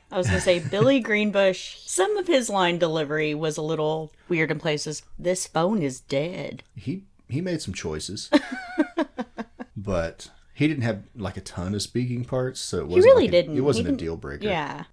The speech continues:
Speaker 1: And he did fine
Speaker 2: Yeah.
Speaker 1: for, like, the attack scenes and all that.
Speaker 2: He
Speaker 1: He
Speaker 2: did.
Speaker 1: wasn't
Speaker 2: He did.
Speaker 1: unbelievable.
Speaker 2: The soundtrack, which I say soundtrack, would you call it a theme song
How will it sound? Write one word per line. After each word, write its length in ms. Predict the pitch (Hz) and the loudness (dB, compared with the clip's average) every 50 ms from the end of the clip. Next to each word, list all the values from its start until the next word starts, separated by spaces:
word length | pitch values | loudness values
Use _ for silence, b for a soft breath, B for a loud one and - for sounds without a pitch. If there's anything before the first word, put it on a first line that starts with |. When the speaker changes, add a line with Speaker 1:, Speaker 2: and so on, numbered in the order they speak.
| _ _ - 277 | _ _ 0 4
Speaker 1:
And 100 | 311 359 | 4 4
he 60 | 403 | 6
did 200 | 403 403 311 226 | 6 6 4 6
fine 280 | - 214 196 190 196 190 | 6 6 6 6 6 2
Speaker 2:
Yeah. 40 | 170 | 2
Speaker 1:
for, 80 | - 196 | 2 4
like, 200 | 190 185 180 - | 4 4 2 2
the 120 | 208 196 | 0 0
attack 400 | 185 175 - 165 147 151 156 - | 0 0 2 4 4 4 4 2
scenes 520 | - - 170 156 156 165 170 180 185 175 175 | -2 -4 -2 -2 -2 0 -2 -2 -2 -2 -2
and 120 | 170 160 | -2 0
all 160 | 160 156 156 151 | 2 2 0 0
that. 280 | 156 147 - - - | 0 -2 -2 -2 -2
Speaker 2:
He 60 | 190 | -2
Speaker 1:
He 60 | 190 175 | -2 -2
Speaker 2:
did. 60 | 170 | -2
Speaker 1:
wasn't 300 | 180 175 185 180 175 - _ _ - | -4 -4 -4 -6 -8 -8 _ _ -6
Speaker 2:
He 60 | 151 | -4
did. 140 | 147 156 156 | -2 -2 -2
Speaker 1:
unbelievable. 600 | 160 156 151 151 147 143 147 143 147 151 170 180 - _ _ - | -2 -2 0 0 -2 -2 -4 -4 -2 -4 -4 -6 -10 _ _ -12
Speaker 2:
The 60 | - 101 | -8 -4
soundtrack, 840 | - - - - 127 123 - - - - 113 95 - - - - - - _ - | -4 -4 -2 -2 -2 -2 -2 -4 -2 -2 -2 -2 -4 -8 -14 -18 -20 -20 _ -10
which 160 | 117 110 - | -8 -6 -6
I 40 | 113 | -4
say 180 | - - 156 | -4 -2 -2
soundtrack, 640 | - - - 107 95 95 98 - 90 85 85 - - - _ _ - | -2 -2 -2 -2 -2 -4 -4 -4 -6 -8 -8 -8 -10 -16 _ _ -12
would 140 | 95 90 95 | -10 -10 -8
you 60 | 98 | -8
call 180 | - 151 196 165 | -8 -6 -6 -6
it 80 | 98 | -6
a 20 | 95 | -6
theme 240 | - - 107 131 143 | -6 -6 -6 -4 -4
song 380 | - - 170 170 175 175 160 | -4 -4 -6 -6 -6 -8 -10